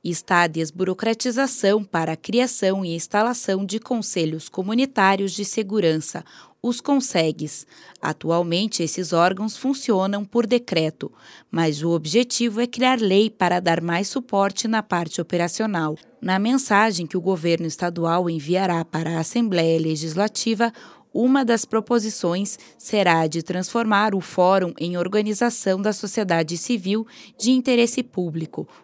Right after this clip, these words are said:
uma ocip. O secretário de Segurança Pública, Reinaldo de Almeida César, afirmou que a sociedade deve perseguir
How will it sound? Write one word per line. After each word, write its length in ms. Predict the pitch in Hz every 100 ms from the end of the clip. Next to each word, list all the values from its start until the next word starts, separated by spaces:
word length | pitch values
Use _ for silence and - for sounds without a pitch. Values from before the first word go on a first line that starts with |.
| _
uma 280 | 202 226 240
ocip. 640 | 254 - 170 151 - 147 - _ _ _
O 100 | 165
secretário 760 | - 165 170 170 170 185 196
de 140 | 160 160
Segurança 580 | - 160 160 156 156 180
Pública, 560 | - 214 214 165 -
Reinaldo 560 | 160 190 214 196 214 175
de 120 | 156
Almeida 380 | 165 165 160 196
César, 460 | - 175 180 190
afirmou 460 | 196 196 220 208 226
que 100 | 247
a 60 | 262
sociedade 720 | 254 - 233 170 165 160 156
deve 260 | 160 156
perseguir 720 | 160 185 190 - 208 175 226